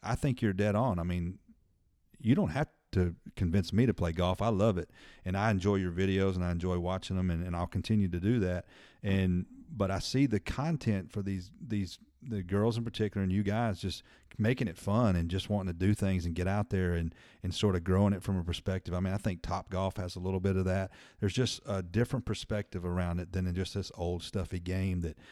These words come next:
costs a lot of money. And, you know, it's still hard to get to, to get people to play because of some factors, you know, whether it be being a member or the lack of tee times. But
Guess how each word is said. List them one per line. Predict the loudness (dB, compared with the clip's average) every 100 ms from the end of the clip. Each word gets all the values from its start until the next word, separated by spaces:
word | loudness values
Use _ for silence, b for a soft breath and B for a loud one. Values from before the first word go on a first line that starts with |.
| B B
costs | 2 2
a | 0
lot | 0 0
of |
money. | -2 -2 0 0
And, | -2 -6 B B B
you | 2
know, | 2
it's | 0
still | 0 2
hard | 2 0 0
to | -2
get | -2 -2
to, | -6 -10 -20 -20 -20 _ -8
to | -2
get | -2 0
people | -2 -2
to | -6
play | -4 -2 2 0 0
because | -6 -6 -6 -8
of | -8
some | -6 -4 -4 -8 _ _
factors, | -2 -2 -2 -4 -4 -8 _
you | -2
know, | -2 -4 -8 B B
whether | -2 0
it | 0
be | -2
being | 0 -2
a | -2
member | -2 -2 -2
or | -2 -4 -6 -10 -12 -12 -6
the | -2 -2
lack | -2 -2 -2
of | -2
tee | 0 0
times. | 0 -2 -2
But | -4